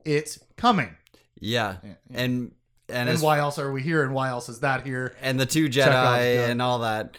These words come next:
Speaker 1: Yep.
Speaker 2: Why else would we be, them both be here and a Yuuzhan Vong corpse and them say that?
Speaker 1: Yeah.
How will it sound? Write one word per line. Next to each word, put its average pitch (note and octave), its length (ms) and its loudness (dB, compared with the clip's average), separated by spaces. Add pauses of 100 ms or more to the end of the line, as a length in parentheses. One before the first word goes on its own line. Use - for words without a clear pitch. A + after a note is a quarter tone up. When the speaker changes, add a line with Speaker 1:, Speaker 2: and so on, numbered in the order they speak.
(140)
Speaker 1:
Yep. C#4+ 280 -2
Speaker 2:
Why C3 300 2
else B2+ 260 2
would A#2+ 220 -6
we A#2 180 -2
be, G#2+ 360 -6 (300)
them B2 440 0
both A2+ 240 2
be A#2+ 180 -2
here G#2+ 340 0
and A2+ 220 -4
a A2 40 -4
Yuuzhan G#2+ 400 -4
Vong G2+ 200 -2
corpse G#2+ 440 -2
and G2+ 340 -4
them F#2+ 140 -4
say F#2+ 160 -6
that? - 260 -12
Speaker 1:
Yeah. C3 200 -8